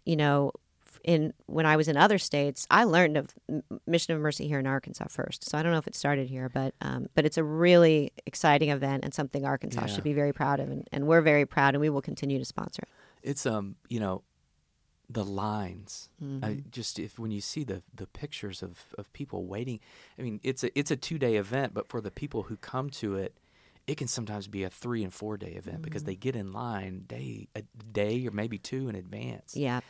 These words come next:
Speaker 2: Because the need is so great.
Speaker 1: Yeah, it's, it, that's what's really compelling. And I think, you know, to all of this conversation, you know, two thousand people is a lot. And at the same time, you know, if you looked at our wonky statistics,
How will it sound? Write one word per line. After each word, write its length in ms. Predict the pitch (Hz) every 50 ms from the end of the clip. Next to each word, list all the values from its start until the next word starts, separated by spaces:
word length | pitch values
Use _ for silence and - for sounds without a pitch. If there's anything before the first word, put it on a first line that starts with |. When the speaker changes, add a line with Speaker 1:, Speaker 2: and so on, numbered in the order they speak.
| - - _ _ _ _ _ _ - - _ _
Speaker 2:
Because 280 | - 117 - 127 110 107
the 100 | 104 95
need 260 | 95 101 104 101 95
is 120 | 92 90
so 360 | - - - - 117 107 104 95
great. 360 | 87 92 90 90 87 - -
Speaker 1:
Yeah, 300 | - 147 147 139 135 131 -
it's, 220 | - 170 170 - - -
it, 160 | - 151 175 190 - _ -
that's 240 | - 180 175 170 -
what's 200 | 165 143 135 -
really 240 | 151 151 143 143 143
compelling. 560 | - - 147 - - 156 139 139 139 135 135
And 80 | 135 131
I 80 | 135
think, 380 | 135 - 156 147 139 131 - _ _ - - - - - - _ _ -
you 100 | - 156
know, 300 | 147 139 135 131 131 127 _ - -
to 120 | - 160
all 180 | 135 147 147 147
of 100 | 139 131
this 120 | 139 -
conversation, 960 | - - 143 131 131 131 131 - - 123 131 127 - - - 127 123 131 - - _ -
you 80 | - 143
know, 160 | 135 131 131 -
two 160 | - - 190 180
thousand 400 | 190 - 151 151 139 143 113 -
people 400 | - 151 143 - - - - -
is 180 | - - 135
a 60 | 139
lot. 460 | 135 131 131 131 131 131 139 165 - -
And 140 | - 143 139
at 80 | 139 131
the 80 | -
same 280 | 151 - - 147 139 139
time, 460 | - - 151 143 143 135 135 127 127 - _ - - - - - _ _ _ _ _ _ -
you 80 | 147
know, 160 | 139 135 135 131
if 160 | 127 - -
you 80 | -
looked 240 | 127 139 131 _ -
at 140 | - - -
our 120 | 131 131 131
wonky 480 | 123 123 135 131 131 127 - - 135
statistics, 920 | - - - - - - - 135 127 - - 127 131 127 - - - - -